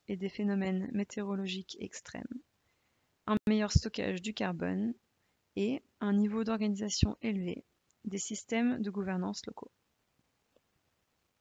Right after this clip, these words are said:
Il existe des obstacles à l'adoption de la G D T. Malgré les bénéfices des mesures de G D T, leur mise en place fait face à de nombreux facteurs limitants.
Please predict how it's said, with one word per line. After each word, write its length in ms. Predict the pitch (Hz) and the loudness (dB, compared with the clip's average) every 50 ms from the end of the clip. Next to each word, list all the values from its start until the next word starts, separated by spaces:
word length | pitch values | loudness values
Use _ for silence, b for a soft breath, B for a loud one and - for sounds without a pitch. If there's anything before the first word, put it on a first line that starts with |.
| _ _ _ _ _ - - _ _ _ _ _ _ _ _ _ _ _ _ _ _ _ _ b b b b b b _ - | _ _ _ _ _ -20 -20 _ _ _ _ _ _ _ _ _ _ _ _ _ _ _ _ b b b b b b _ -2
Il 160 | 208 196 202 | 0 2 2
existe 400 | 208 196 185 202 233 262 - - | 2 0 0 -2 -4 -4 -4 -2
des 180 | - 208 190 214 | -2 0 0 0
obstacles 540 | 220 - - - 196 208 - - - - - - | -2 -2 -2 -2 -2 -2 -2 -4 -10 -10 -4 -2
à 80 | 202 | 0
l'adoption 440 | 202 208 208 220 214 - - 247 240 | 0 2 2 0 0 0 -2 0 2
de 120 | 226 214 | 2 2
la 80 | 190 190 | 2 2
G 160 | 185 196 208 | 2 2 0
D 100 | 196 180 | 0 -2
T. 160 | - - - - - - - - - - - _ _ _ _ _ _ _ _ - - | -6 -6 -8 -8 -8 -8 -10 -12 -16 -20 -20 _ _ _ _ _ _ _ _ -6 -2
Malgré 340 | 190 190 196 202 208 226 | 2 2 2 2 2 2
les 140 | 233 220 214 | 2 2 4
bénéfices 640 | 190 214 220 226 220 - - - 240 247 - - - | 4 4 4 4 2 0 -4 -8 -6 -6 -8 -6 -2
des 100 | - 202 | 0 2
mesures 320 | 202 202 202 196 214 226 | 4 4 2 2 0 -2
de 100 | 202 190 | 0 0
G 140 | 190 185 196 | -2 -2 -2
D 140 | 190 196 180 | -2 -4 -6
T, 260 | - - - - - _ _ _ - | -6 -4 -6 -6 -6 _ _ _ -4
leur 200 | 196 185 185 196 | -2 0 2 2
mise 160 | 202 208 202 | 2 2 2
en 80 | 190 180 | 0 -2
place 460 | - 175 175 208 - - - - - | 0 0 0 0 0 -4 -10 -10 -8
fait 120 | - 208 196 | -8 -8 -6
face 360 | - - 202 214 - - - | -2 -2 -2 -2 -2 -6 -6
à 80 | - 202 | -6 -4
de 140 | 180 190 185 | -2 0 2
nombreux 340 | 196 196 190 185 202 226 | 2 2 0 0 -2 -4
facteurs 480 | 226 - - 185 - - - 214 214 208 | -4 -4 -6 -6 -6 -6 -4 -2 -2 0
limitants. 420 | 202 202 196 170 - - - - | 2 2 0 0 -2 -6 -12 -12